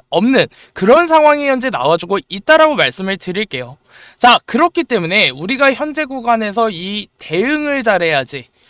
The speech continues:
수익을 극대화할 수 있다라고 말씀을 계속적으로 이제 강조 드린 거고요. 자, 이번 기회 통해서 우리 주주 여러분들 정말 경제적 자유를 꼭 좀 이루셨으면 좋겠습니다.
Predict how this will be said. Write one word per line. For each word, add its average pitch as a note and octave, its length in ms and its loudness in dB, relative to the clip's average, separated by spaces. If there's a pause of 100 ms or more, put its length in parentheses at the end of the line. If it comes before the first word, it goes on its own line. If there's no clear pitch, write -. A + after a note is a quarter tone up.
(120)
수익을 G#3 400 -4
극대화할 E3+ 460 -2
수 D#3+ 140 -10
있다라고 G3+ 640 -2
말씀을 D3+ 460 -6
계속적으로 E3 640 -6
이제 C3 200 -6
강조 C#3+ 340 -10
드린 D3+ 260 -12
거고요. C3+ 500 -6 (340)
자, G#3 180 4
이번 A#3 420 0
기회 C4 240 -2
통해서 C4+ 400 -6
우리 D#3+ 520 -4
주주 F3 300 -8
여러분들 D#3 580 -4 (180)
정말 F#3 300 -2
경제적 C4 540 -4
자유를 F#3+ 400 -2
꼭 F3+ 160 -12
좀 F3 180 -6
이루셨으면 D3 800 -8
좋겠습니다. B2+ 600 -14